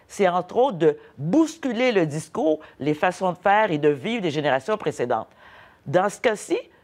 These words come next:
les générations qui vous précèdent se sont entretuées et continuent de se faire la guerre. Résultat, encore, encore des morts. Mon espoir, ch-, chers jeunes, vous pourriez décider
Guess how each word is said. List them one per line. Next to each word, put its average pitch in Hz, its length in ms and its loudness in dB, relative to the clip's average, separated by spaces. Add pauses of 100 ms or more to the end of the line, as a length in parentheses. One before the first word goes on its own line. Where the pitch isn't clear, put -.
(300)
les 165 140 2
générations 196 560 0
qui 202 120 -2
vous 151 160 0
précèdent 226 640 0 (260)
se 165 200 -2
sont 156 300 0 (280)
entretuées 180 800 0 (220)
et 160 100 -2
continuent 233 480 -2
de 160 100 4
se - 100 -4
faire 147 160 2
la 131 120 0
guerre. 156 320 0 (280)
Résultat, 175 760 0 (280)
encore, 170 600 0
encore 143 500 -2
des 123 160 -2
morts. 104 280 -4 (1300)
Mon 180 160 0
espoir, 240 420 0
ch-, - 180 -12 (160)
chers 180 380 0
jeunes, 143 400 0 (420)
vous 151 200 -2
pourriez 262 360 0
décider 151 680 -6